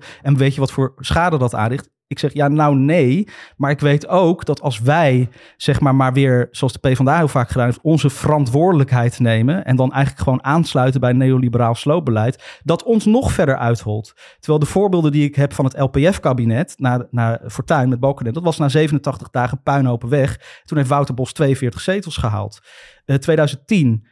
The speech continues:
eh, gedoogkabinet met de P V V. Toen heeft Cohen net niet gewonnen van Rutte met eenendertig zetels. De S P steeg, eh, eh, of nee, dat was daarvoor. Dus nee, Samson heeft toen achtendertig zetels gehaald.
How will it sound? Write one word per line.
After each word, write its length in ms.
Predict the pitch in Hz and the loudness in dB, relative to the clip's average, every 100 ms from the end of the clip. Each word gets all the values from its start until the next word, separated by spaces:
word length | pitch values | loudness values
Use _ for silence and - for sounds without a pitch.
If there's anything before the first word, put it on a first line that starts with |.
| _ _ | _ _
eh, 460 | 135 131 127 127 131 139 131 - | -4 -2 -2 -4 -8 -14 -20 -14
gedoogkabinet 680 | 131 156 156 156 139 139 | -6 0 0 0 0 0
met 100 | 135 | 0
de 60 | 131 | -2
P 180 | 139 127 | -2 -2
V 20 | |
V. 440 | - 170 127 160 - _ | 0 0 0 -2 -8 _
Toen 160 | 214 | -2
heeft 240 | 160 151 - | 2 0 -2
Cohen 540 | 160 139 165 127 123 - _ - | 0 2 4 2 0 -8 _ -2
net 220 | 151 156 | 0 2
niet 180 | 143 - | -2 -2
gewonnen 340 | 127 131 123 | -4 -2 -2
van 200 | - 123 | -2 0
Rutte 420 | 180 - 117 107 _ | 0 0 -4 -6 _
met 140 | - | -6
eenendertig 460 | 127 117 113 110 - | -2 -2 -2 -6 -6
zetels. 460 | 123 107 110 107 - - | -6 -6 -6 -12 -16 -14
De 180 | 143 | -6
S 80 | 143 | -4
P 100 | - 175 | 0 2
steeg, 520 | 165 - 135 139 - - _ _ - | 0 0 0 0 -4 -12 _ _ -4
eh, 640 | 131 127 127 123 123 123 | -2 -2 -4 -4 -2 -4
eh, 60 | 123 | -6
of 100 | 135 | -2
nee, 120 | 139 | 0
dat 80 | 139 | 0
was 120 | 135 | -2
daarvoor. 440 | 143 - 143 101 - - _ | -4 -2 -2 -2 -4 -20 _
Dus 140 | 110 | -8
nee, 320 | 139 135 95 95 | -2 -2 -4 -14
Samson 460 | 127 - 190 - 127 | -6 -2 0 2 0
heeft 140 | 131 | 0
toen 100 | 143 | -4
achtendertig 360 | 131 127 117 - | -6 -4 -4 -4
zetels 320 | 123 113 - | -6 -6 -8
gehaald. 400 | - 104 104 - | -8 -8 -8 -12